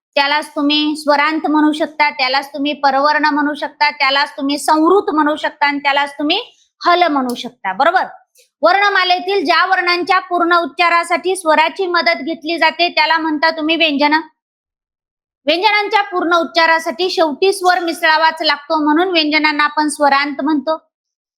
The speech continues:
व्यंजनांच्या पूर्ण उच्चारासाठी परवर्णाची मदत घेतो, म्हणून व्यंजनांना आपण परवर्ण म्हणतो. व्यंजनांचा उच्चार करत असताना आपले तोंड बंद आणि संकुचित राहते, म्हणून व्यंजनांना आपण संवृत म्हणतो.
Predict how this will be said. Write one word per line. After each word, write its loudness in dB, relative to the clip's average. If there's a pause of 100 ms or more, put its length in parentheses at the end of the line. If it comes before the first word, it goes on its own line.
(120)
व्यंजनांच्या 2
पूर्ण 0
उच्चारासाठी 0
परवर्णाची 2
मदत 0
घेतो, -2
म्हणून 0
व्यंजनांना 0
आपण -2
परवर्ण 2
म्हणतो. 0 (420)
व्यंजनांचा 2
उच्चार 0
करत 0
असताना 0
आपले 2
तोंड 0
बंद 0
आणि 0
संकुचित 0
राहते, 0
म्हणून 0
व्यंजनांना 0
आपण 0 (360)
संवृत 2
म्हणतो. -14